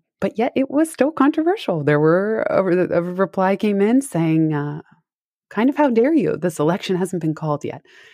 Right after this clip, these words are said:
Well, to me, it has. <laughs> You know what I mean? But that's somehow, in today's day and age, I don't know what to say. It's, I, I, I, not a fact, although the facts seem clear to me. And, and so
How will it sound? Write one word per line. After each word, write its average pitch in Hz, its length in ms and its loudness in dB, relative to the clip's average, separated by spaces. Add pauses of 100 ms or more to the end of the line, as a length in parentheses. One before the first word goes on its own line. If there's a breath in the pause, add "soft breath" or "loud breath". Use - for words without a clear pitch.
(160 soft breath)
Well, 233 180 2
to 240 140 0
me, 262 160 4
it 269 80 2
has. 285 480 0
<laughs> - 20 0 (360)
You 208 280 0
know - 240 2
what - 240 -4
I 202 40 0
mean? 190 300 2 (440 loud breath)
But 180 200 0
that's 165 320 0
somehow, 214 840 0
in 170 140 0
today's 160 380 2
day 160 180 2
and 233 100 0
age, 160 420 -2 (1900 soft breath)
I - 140 -8
don't 180 140 2
know 196 100 4
what 226 240 0
to 247 100 0
say. 269 440 -2
It's, - 320 -4
I, 185 220 0
I, 180 240 2
I, 180 280 0 (800)
not 156 240 2
a 156 40 0
fact, - 520 -2
although 165 440 2
the 156 340 2
facts 175 420 -4
seem 175 360 0
clear 170 280 0
to 170 80 2
me. 160 340 2
And, 180 260 0
and 180 160 0
so 180 260 0